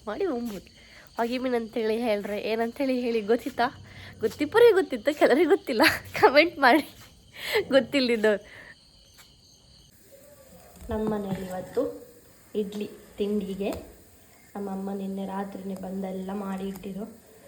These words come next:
ನಾನೀಗ ಇಡ್ಲಿ ಮಾಡ್ರೆ ಸೈ. ನಂಗೆ ಇಡ್ಲಿ, ದೋಸೆ ಎಲ್ಲ ಅಂದ್ರೆ ತುಂಬಾ ಇಷ್ಟ.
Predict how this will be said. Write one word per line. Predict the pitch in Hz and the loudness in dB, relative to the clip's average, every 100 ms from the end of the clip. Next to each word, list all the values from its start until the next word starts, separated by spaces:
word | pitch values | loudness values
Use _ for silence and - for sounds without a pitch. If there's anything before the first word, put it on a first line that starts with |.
| - - | -20 -14
ನಾನೀಗ | 208 202 196 190 220 190 - - - - - | -10 -8 -6 -4 -4 -4 -12 -20 -20 -14 -10
ಇಡ್ಲಿ | 196 196 | -8 -6
ಮಾಡ್ರೆ | 190 185 185 262 | -8 -8 -6 -6
ಸೈ. | 240 180 - - - - - - - - - - - - - - _ - - - - - - - _ _ - _ _ - _ _ _ _ 220 | -6 -8 -12 -20 -20 -20 -20 -20 -20 -20 -20 -20 -20 -20 -20 -20 _ -20 -20 -20 -20 -20 -20 -20 _ _ -20 _ _ -20 _ _ _ _ -6
ನಂಗೆ | 214 226 | -4 -4
ಇಡ್ಲಿ, | 220 214 185 196 220 220 214 | -4 -6 -6 -4 -2 -2 -2
ದೋಸೆ | 214 220 - | -4 -6 -6
ಎಲ್ಲ | 202 196 196 | -8 -8 -10
ಅಂದ್ರೆ | 196 196 202 | -8 -8 -8
ತುಂಬಾ | 220 214 196 196 | -10 -12 -10 -10
ಇಷ್ಟ. | 202 - - | -10 -12 -14